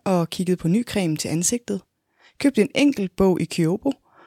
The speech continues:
og nu er du klar til at lede efter nye sandaler. Det har været en god dag. Du har løbet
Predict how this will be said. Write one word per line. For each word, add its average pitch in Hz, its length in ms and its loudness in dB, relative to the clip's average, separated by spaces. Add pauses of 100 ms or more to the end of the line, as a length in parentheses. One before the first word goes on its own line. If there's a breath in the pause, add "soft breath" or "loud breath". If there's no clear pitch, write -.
(120)
og 285 100 6
nu 330 100 10
er 339 40 6
du 294 100 2
klar 202 440 -4
til - 120 2
at 202 60 4
lede 196 240 4
efter 196 220 -2
nye 170 340 -2
sandaler. 185 640 -4 (800)
Det 294 80 4
har 277 40 6
været 226 100 6
en 190 60 0
god 320 180 2
dag. 156 300 -6 (420)
Du 262 60 4
har 262 40 8
løbet 285 300 6